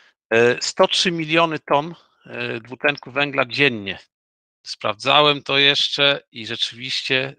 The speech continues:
tak to wygląda po przeliczeniu. Wyobraźcie sobie sto trzy miliony, wyobraźcie sobie sto trzy miliony stali na przykład, albo miedzi, albo jakiegoś betonu. Codziennie jest tyle, y, emitowane dwutlenku węgla i to jest oczywiście, y, emisja całkowita. Także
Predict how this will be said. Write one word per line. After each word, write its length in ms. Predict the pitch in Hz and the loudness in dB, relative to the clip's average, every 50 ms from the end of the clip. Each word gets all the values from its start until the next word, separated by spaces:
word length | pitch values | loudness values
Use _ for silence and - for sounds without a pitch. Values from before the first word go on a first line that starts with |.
| _ _ | _ _
tak 180 | - 123 - | -2 -2 -2
to 140 | - - 113 | -4 -8 -10
wygląda 500 | 110 117 110 117 117 104 104 110 127 147 | -10 -6 -4 -2 -2 0 0 0 0 0
po 120 | - 127 - | -2 -6 -12
przeliczeniu. 540 | - 127 117 110 - - 123 123 143 151 | -10 -10 -8 -6 -4 -2 -2 -2 -4 -6
Wyobraźcie 400 | 135 131 135 131 147 143 - - | -6 -4 -2 0 0 0 0 -2
sobie 100 | - 139 | -4 -4
sto 200 | 120 - - 170 | -6 -4 -4 -4
trzy 220 | - - - - 156 | -2 -2 -2 -4 -4
miliony, 340 | 156 151 147 147 139 131 117 | -4 -4 -2 -2 -2 -2 -6
wyobraźcie 280 | 127 131 143 139 - | -6 -4 -4 -4 -2
sobie 120 | - 151 - | -4 -4 -4
sto 160 | - - 156 | -4 -4 -4
trzy 160 | - - 165 | -4 -4 -4
miliony 280 | 151 143 156 147 143 127 | -4 -4 -4 -4 -6 -6
stali 420 | - - - 156 120 110 101 92 - _ _ _ _ _ _ _ _ | -6 -2 0 0 0 0 -2 -8 -18 _ _ _ _ _ _ _ _
na 100 | - 113 | -18 -10
przykład, 360 | - - - 107 - 110 104 | -8 -8 -8 -8 -10 -12 -8
albo 220 | 110 113 113 123 123 | -8 -6 -6 -6 -4
miedzi, 400 | 127 127 127 110 98 98 101 107 | -2 -2 -2 -2 -4 -8 -10 -8
albo 220 | 107 107 104 107 | -8 -8 -8 -8
jakiegoś 320 | 107 107 - 120 117 107 107 | -10 -10 -8 -8 -10 -8 -6
betonu. 380 | 110 117 - - 110 95 90 - _ _ _ _ _ _ _ _ _ _ _ _ | -6 -6 -6 -6 -6 -8 -8 -14 _ _ _ _ _ _ _ _ _ _ _ _
Codziennie 440 | - - 135 123 156 165 165 160 147 | -4 -4 -2 0 2 2 2 2 2
jest 180 | 143 - - | 0 0 -2
tyle, 320 | - 143 131 127 120 131 143 | -4 0 0 2 2 0 -2
y, 300 | 139 120 120 123 127 123 | -8 -10 -10 -8 -6 -6
emitowane 540 | 120 120 117 110 - 117 113 120 120 117 110 | -6 -6 -6 -6 -6 -4 -2 -2 -4 -4 -6
dwutlenku 440 | 107 104 - 117 113 104 - 113 | -10 -10 -10 -10 -10 -10 -8 -4
węgla 340 | 110 127 131 131 127 127 120 | -2 -2 -2 -2 0 0 0
i 60 | 113 | 0
to 80 | - 117 | 0 -4
jest 140 | 110 - - | -6 -6 -6
oczywiście, 600 | - - 117 113 117 113 - - - 110 107 107 - _ _ | -6 -6 -6 -4 -4 -4 -2 -2 -2 -4 -4 -6 -10 _ _
y, 300 | 127 123 117 113 117 113 | -18 -16 -14 -12 -12 -10
emisja 520 | - 110 107 110 113 - - - 110 101 101 - _ _ _ _ | -10 -10 -10 -8 -8 -8 -6 -2 -2 -4 -4 -6 _ _ _ _
całkowita. 680 | - - 143 123 113 - - 110 104 107 - - 120 139 - _ _ _ _ - - - - - - - - _ _ _ _ _ _ | -6 -2 0 0 0 -2 -4 -6 -6 -8 -6 -6 -6 -6 -6 _ _ _ _ -20 -20 -20 -20 -20 -20 -20 -20 _ _ _ _ _ _
Także 500 | - 135 117 113 120 127 123 123 120 - | -4 -4 -2 -2 0 2 2 2 2 0